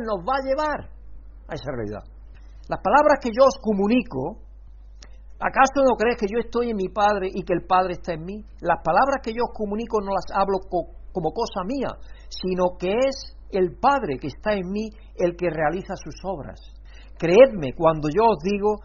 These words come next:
que yo estoy en el Padre y que el Padre está en mí". O al menos creedme por las mismas obras.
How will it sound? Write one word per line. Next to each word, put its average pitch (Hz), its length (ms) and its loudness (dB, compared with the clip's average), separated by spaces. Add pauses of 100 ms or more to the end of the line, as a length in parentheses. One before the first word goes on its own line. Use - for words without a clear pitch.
(160)
que 147 160 -2
yo 196 100 4
estoy 208 400 0
en 160 80 -2
el 139 200 0
Padre 175 420 2
y 170 120 -6
que 156 80 -2
el 127 160 -4
Padre 190 300 4
está 202 220 -6
en 180 100 -6
mí". 185 240 -10 (300)
O 160 120 6
al 143 140 6
menos 226 340 2
creedme 240 480 4
por 226 200 2
las 151 160 0
mismas 226 380 -6 (120)
obras. 208 440 -6